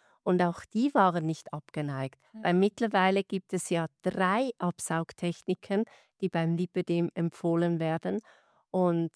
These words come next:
Speaker 1: ja, auch da, eben, es ist ja wichtig zu wissen, was gibt es denn noch?
Speaker 2: Mhm.
Speaker 1: Weil vielleicht kommst du genau beim Operateur,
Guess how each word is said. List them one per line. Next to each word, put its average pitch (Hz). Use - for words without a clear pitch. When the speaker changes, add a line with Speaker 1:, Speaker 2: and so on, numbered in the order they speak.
Speaker 1:
ja, 202
auch 175
da, 233
eben, 196
es 180
ist -
ja 170
wichtig 226
zu 175
wissen, 226
was 185
gibt -
es -
denn 160
noch? 147
Speaker 2:
Mhm. 214
Speaker 1:
Weil 185
vielleicht 196
kommst 208
du 196
genau 190
beim 214
Operateur, 202